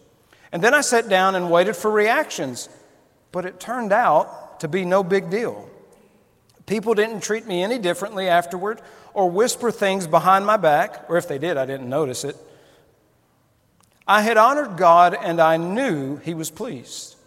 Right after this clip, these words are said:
I felt relieved and free. Plus, several people approached me to say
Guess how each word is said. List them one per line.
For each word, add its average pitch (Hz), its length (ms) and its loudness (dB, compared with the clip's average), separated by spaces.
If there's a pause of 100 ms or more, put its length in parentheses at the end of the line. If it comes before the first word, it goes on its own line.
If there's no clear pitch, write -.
(600)
I 214 160 2
felt 214 320 -2
relieved 175 560 -4
and 185 160 -4
free. 180 420 -4 (460)
Plus, - 520 0
several 233 320 0
people 202 380 -4
approached 233 460 -2
me 170 140 -2
to 165 100 -4
say 190 400 -4